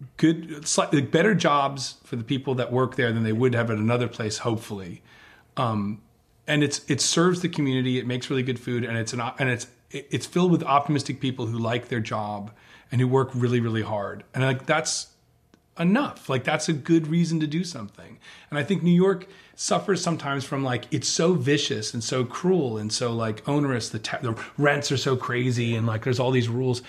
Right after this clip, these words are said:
that people don't want to engage unless they're, like, gonna make a chain or gonna be, like,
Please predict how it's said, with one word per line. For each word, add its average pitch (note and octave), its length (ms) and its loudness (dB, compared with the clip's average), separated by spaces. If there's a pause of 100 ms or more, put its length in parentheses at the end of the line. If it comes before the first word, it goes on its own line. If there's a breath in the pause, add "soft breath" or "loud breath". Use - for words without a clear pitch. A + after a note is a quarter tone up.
(300 loud breath)
that - 240 -4
people F#3+ 240 2
don't E3+ 360 2
want D3 180 0
to C#3 60 0
engage C3 500 0
unless A#2+ 300 -2
they're, B2+ 160 -6
like, A2+ 220 -4
gonna A#2 220 -4
make A2 320 -2
a A2+ 120 -10 (280)
chain A#2 640 -2
or C#3 200 4
gonna C#3 220 4
be, B2+ 160 0
like, B2 320 0